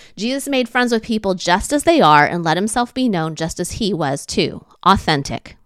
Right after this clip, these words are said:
trustworthy, the kind of friend we all long for," end quote. Well, it's true that Jesus made friends with people as they are, but most progressives are likely to read this as, "Jesus accepts you for whoever you want to be, so be your authentic self." That's not what it says,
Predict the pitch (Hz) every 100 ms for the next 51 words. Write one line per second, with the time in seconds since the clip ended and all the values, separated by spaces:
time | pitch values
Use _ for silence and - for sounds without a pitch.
0 | _ - 208 - - 127 117 - - -
1 | 175 202 165 180 160 143 147 139 135 131
2 | 131 - - - - _ - 160 143 -
3 | - - _ _ _ - - - - _
4 | 247 226 247 - - 370 175 175 277 226
5 | 180 - 247 233 220 185 - 220 202 185
6 | 233 214 202 175 170 233 262 220 202 285
7 | - 247 151 226 254 190 160 156 196 -
8 | 202 180 180 262 208 202 175 170 - -
9 | - - - 208 240 254 220 - 196 -
10 | 190 190 170 196 269 247 247 240 226 208
11 | 190 185 190 170 165 180 175 170 175 143
12 | 143 156 - - 403 - - - _ _
13 | - 240 196 196 190 269 466 - - 214
14 | 165 370 415